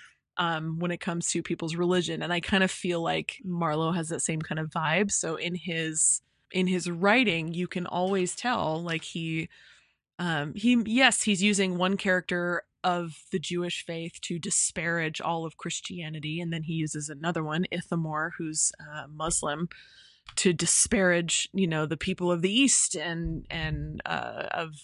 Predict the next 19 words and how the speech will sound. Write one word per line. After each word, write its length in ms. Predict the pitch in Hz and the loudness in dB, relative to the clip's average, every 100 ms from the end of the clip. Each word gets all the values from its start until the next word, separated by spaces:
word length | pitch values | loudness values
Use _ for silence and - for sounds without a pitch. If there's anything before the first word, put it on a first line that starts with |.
| - | -6
of 160 | 143 147 | -4 -2
Islam. 580 | - 208 214 208 202 202 | 0 4 4 6 4 2
And 320 | 170 160 165 - - - - - - | -2 -4 -6 -12 -16 -18 -20 -18 0
so, 180 | 226 208 | 4 4
like, 220 | 202 208 | 4 2
it's 180 | 202 - | -4 -4
politically 560 | 240 311 370 285 226 | -2 0 0 0 0
incorrect 500 | 202 208 180 165 - - | 0 0 -2 -2 -6 -10
all 320 | 185 175 180 165 | -6 -4 -4 -6
over 200 | 160 160 | -10 -12
the 120 | - | -14
place. 540 | - 95 - - - _ _ | -12 -10 -8 -6 -8 _ _
And 220 | 185 180 | -6 -4
so, 520 | 170 - - 185 180 175 | -4 -4 0 0 0 -2
like, 280 | 165 156 - - | -4 -6 -10 -12
so 420 | - - 254 233 | -8 -2 0 0
Marlowe 540 | 175 123 131 - - _ _ - | 0 -2 -4 -6 -8 _ _ -8
in 180 | 175 165 | -4 -2
that 260 | 139 - | -4 -6